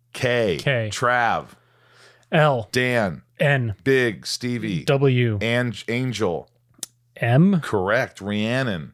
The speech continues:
Speaker 2: C.
Speaker 1: Corey.
Speaker 2: F.
Speaker 1: K. Corey
Speaker 2: K.
Speaker 1: K.
Speaker 2: Corey K.
Speaker 1: Let's think of something you remember that. Corey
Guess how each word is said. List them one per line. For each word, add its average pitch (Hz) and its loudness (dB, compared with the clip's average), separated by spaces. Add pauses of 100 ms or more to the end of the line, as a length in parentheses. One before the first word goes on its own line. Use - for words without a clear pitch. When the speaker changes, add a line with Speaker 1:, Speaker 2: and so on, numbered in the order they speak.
Speaker 2:
C. 120 -2
Speaker 1:
Corey. 131 0 (1400)
Speaker 2:
F. 123 -2
Speaker 1:
K. 107 -2
Corey 156 0
Speaker 2:
K. 69 -10
Speaker 1:
K. 52 -18
Speaker 2:
Corey 131 -8
K. 131 -16 (220)
Speaker 1:
Let's 107 -4
think 110 -4
of 92 -8
something 92 -6
you 82 -8
remember 80 -10
that. 67 -12
Corey 139 -6